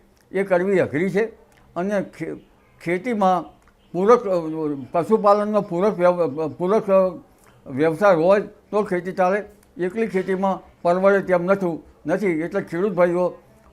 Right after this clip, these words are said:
જેને જમીન સાચી હોય ને બા-, બાબત સારી છે, પણ ટૂંકી જમીનવાળાને કેવી રીતે પૂરું કરવું?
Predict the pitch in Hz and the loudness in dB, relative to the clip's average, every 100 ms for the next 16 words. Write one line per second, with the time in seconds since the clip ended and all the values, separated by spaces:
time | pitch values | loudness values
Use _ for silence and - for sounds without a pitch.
0 | - 170 175 147 190 175 139 117 170 196 | -4 -2 0 -2 -2 -2 -2 0 0 0
1 | 202 190 185 190 190 196 180 185 185 180 | 0 0 2 2 2 2 0 -4 -4 2
2 | 226 185 147 156 143 131 143 180 185 196 | 2 2 -2 -4 -6 -8 -8 -8 -6 -4
3 | 190 196 190 190 190 190 196 220 190 156 | -4 -2 0 2 0 -4 -4 -4 -4 -6
4 | 165 139 135 127 | -6 -6 -6 -6